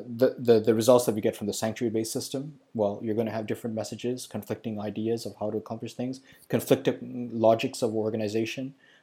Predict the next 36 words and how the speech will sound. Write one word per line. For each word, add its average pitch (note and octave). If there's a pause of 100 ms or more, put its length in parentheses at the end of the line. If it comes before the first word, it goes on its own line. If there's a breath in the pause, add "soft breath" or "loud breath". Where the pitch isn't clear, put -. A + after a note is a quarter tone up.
uh, G#2+
conflicting A2
ways A#2
of G#2
doing A2+
things, B2+
and G2+
fragmentation G#2
just -
builds G2+
from -
there. - (580 soft breath)
Um, G2+ (800)
you C3+
have B2+
to C#3+
understand, B2+ (120)
uh, A2
history. D#3
You G2+
need A#2+
to A#2
understand A2+
the G#2+
currents B2+
of A2+
history. A#2
You A#2
need A2
to G#2
understand G2+
what's G2+
happening G#2+
in G#2
the G#2
world A#2